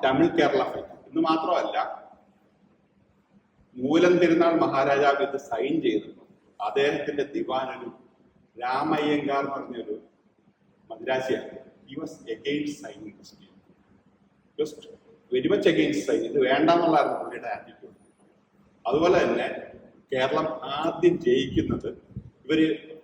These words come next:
ഇലക്ട്രിസിറ്റി ജനറേറ്റ് ചെയ്യാൻ നോക്കി നയൻറ്റീൻ തേർട്ടീസ്. അങ്ങനെ അത് നയൻറ്റീൻ ഫോർട്ടി ടൂവില്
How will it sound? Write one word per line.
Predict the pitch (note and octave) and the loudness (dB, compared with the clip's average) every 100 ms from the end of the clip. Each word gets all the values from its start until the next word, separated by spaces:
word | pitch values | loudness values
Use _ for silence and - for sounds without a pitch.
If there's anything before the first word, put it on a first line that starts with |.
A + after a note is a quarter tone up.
| - - | -10 -2
ഇലക്ട്രിസിറ്റി | C#3 - D#3+ - | 0 0 -2 0
ജനറേറ്റ് | D#3+ D3+ D3 D3+ | 0 4 4 4
ചെയ്യാൻ | C#3 | 0
നോക്കി | B2 - - - - - | -2 -6 -16 -20 -20 -16
നയൻറ്റീൻ | A#2 - - | -14 -10 -8
തേർട്ടീസ്. | - - - - - _ _ _ _ _ - | -6 -8 -10 -20 -20 _ _ _ _ _ -2
അങ്ങനെ | D#4+ E4+ | 2 4
അത് | D#4+ - | 6 4
നയൻറ്റീൻ | - - - - | 4 4 4 2
ഫോർട്ടി | - - | 2 2
ടൂവില് | - - D#3+ E3+ | 2 4 4 2